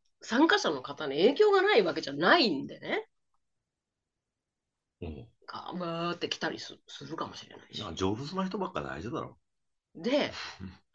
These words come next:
Speaker 1: あの、
Speaker 2: うん。
Speaker 1: 実はあの、同郷のね、友達が参加してたんですよ。
Speaker 2: うん、うん、うん、うん。
Speaker 1: で、「あそこ入りたい」なんて言って、
Speaker 2: うん。
Speaker 1: 言ってたもんだから、
Speaker 2: うん、うん。
Speaker 1: 大丈夫かなと思ったけど。
Speaker 2: うん、うん。
Speaker 1: やっぱあの人はね、ビクともしないわ。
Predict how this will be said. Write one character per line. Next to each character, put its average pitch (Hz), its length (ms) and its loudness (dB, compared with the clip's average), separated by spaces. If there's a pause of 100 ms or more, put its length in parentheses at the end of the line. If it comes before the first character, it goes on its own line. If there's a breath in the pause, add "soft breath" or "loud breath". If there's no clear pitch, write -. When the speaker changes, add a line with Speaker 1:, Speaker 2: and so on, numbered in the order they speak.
(200)
Speaker 1:
あ 185 120 4
の、 277 420 -2
Speaker 2:
う - 60 0
ん。 - 80 -2
Speaker 1:
実 220 240 4
は 247 60 12
あ 185 40 10
の、 160 140 2
同 214 240 0
郷 269 380 -6
の 262 120 -14
ね、 339 180 -12 (120)
友 196 200 -6
達 190 260 -4
が 185 160 -8
参 - 180 -10
加 - 100 -10
し 117 80 0
て 113 60 4
た 98 80 2
ん 87 100 -4
で 101 60 0
す 95 80 -2
よ。 82 60 -6
Speaker 2:
う - 20 -8
ん、 87 40 -6
う - 20 -4
ん、 - 0 -
う - 20 -4
ん、 - 0 -
う - 0 -
ん。 - 20 -4
Speaker 1:
で、 - 60 -2
「あ 143 80 -4
そ 170 160 -4
こ - 60 -14
入 175 180 0
り - 100 -2
た 240 140 6
い」 - 40 0
な 135 120 -4
ん - 40 -16
て - 60 -20
言 - 80 -16
っ - 40 -20 (240)
て、 - 40 -4
Speaker 2:
う 101 60 0
ん。 92 280 -8
Speaker 1:
言 160 120 -8
っ - 20 -14
て - 100 -10
た 147 100 -2
も 131 120 -6
ん 113 60 -10
だ - 80 -8
か - 0 -
ら、 107 100 2
Speaker 2:
う - 20 0
ん、 98 60 0
う - 20 -2
ん。 - 40 0
Speaker 1:
大 - 160 2
丈 415 140 8
夫 285 60 2
か 151 120 -4
な 139 120 -8
と - 80 -14
思 92 100 -10
っ - 20 -8
た 80 100 -6
け - 80 -8
ど。 - 220 -16 (140)
Speaker 2:
う 101 60 -4
ん、 92 40 -6
う - 20 -6
ん。 73 100 -12 (460 soft breath)
Speaker 1:
や - 240 -8
っ - 80 -20
ぱ - 140 -12
あ 131 40 -12
の 165 140 -8
人 208 200 -8
は 131 60 -10
ね、 131 300 -14
ビ 143 220 -10
ク 226 100 -8
と 170 80 -4
も 143 140 -10
し 143 100 -12
な 135 100 -10
い 135 60 -10
わ。 131 240 -14